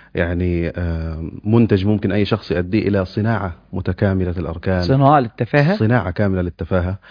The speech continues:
Speaker 1: بتتكلم على الآن على كاتب محتوى للتفاهة، بتتكلم على مسوق للتفاهة، بتتكلم على مروج، بتتكلم على إيفنتات، بتتكلم على جوائز، بتتكلم على هدايا. فالموضوع الحقيقة تخطى كونه، آه، مجرد محتوى ينشره إنسان فهو تافه.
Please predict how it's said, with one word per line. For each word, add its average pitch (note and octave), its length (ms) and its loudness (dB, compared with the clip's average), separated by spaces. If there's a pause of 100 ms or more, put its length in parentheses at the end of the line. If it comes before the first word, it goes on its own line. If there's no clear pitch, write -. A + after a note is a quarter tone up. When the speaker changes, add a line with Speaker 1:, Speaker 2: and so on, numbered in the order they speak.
(140)
Speaker 1:
بتتكلم G#2 420 2
على G2 160 2
الآن G2 280 2
على F#2 420 2
كاتب B2 280 2
محتوى A#2+ 360 2
للتفاهة، B2 420 0
بتتكلم G2+ 460 -2
على F#2 300 2
مسوق A#2+ 420 2
للتفاهة، A#2 360 0
بتتكلم G#2 340 -2
على F#2 120 0
مروج، A2+ 400 6
بتتكلم G#2+ 300 -2
على F#2 120 0
إيفنتات، F#2 440 -2
بتتكلم G#2+ 420 -2
على F#2 120 0
جوائز، G#2+ 340 2
بتتكلم A2 300 -2
على G2 120 2
هدايا. A2 360 4 (680)
فالموضوع D#3 440 6
الحقيقة D3 300 -2
تخطى C3+ 460 2
كونه، C#3+ 400 4 (280)
آه، G2 220 2
مجرد A#2 520 6 (100)
محتوى A2+ 440 6
ينشره G2+ 460 2
إنسان A2+ 400 2
فهو G2 500 4
تافه. F#2+ 280 2